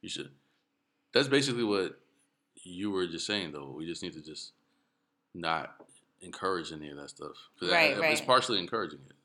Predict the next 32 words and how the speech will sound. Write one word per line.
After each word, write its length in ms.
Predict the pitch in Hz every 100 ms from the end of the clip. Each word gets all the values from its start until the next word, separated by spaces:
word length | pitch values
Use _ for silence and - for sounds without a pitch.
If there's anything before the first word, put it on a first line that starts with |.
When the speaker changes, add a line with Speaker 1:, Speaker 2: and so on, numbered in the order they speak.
| _ _ _ -
Speaker 2:
No, 260 | 180 170
Speaker 1:
But 60 | 160
Speaker 2:
true, 240 | 196 175
true, 160 | 170 165
true. 260 | 165 160 165 _ _ _
Um, 360 | - 165 156 156 - - -
and 160 | 180
yeah, 140 | 190 185
you're 300 | 160 196 196
right, 260 | 175 151
because 320 | 151 160 165 165
it's 180 | 170
like, 340 | 175 160 147 - _ _ _ 160
don't 240 | 175 190
encourage 560 | 180 160 - 180 180 165
it 160 | 160 -
in 120 | 160
another 600 | 156 160 151 156 147 - _ -
neighborhood. 800 | 156 160 180 180 208 202 208 208
Speaker 1:
Yeah. 140 | 175 180 - -
Speaker 2:
Um, 280 | 170 165 165 - _
but 160 | 233 247
I, 160 | 262 - - 220
I 140 | 247 185
do 200 | 262 311 320
feel 180 | 277
like 220 | 269 233 233
he 140 | 240
said 340 | 226 220 233
that 220 | 247 254 214
because 420 | 226 240 214 214
I 100 | 196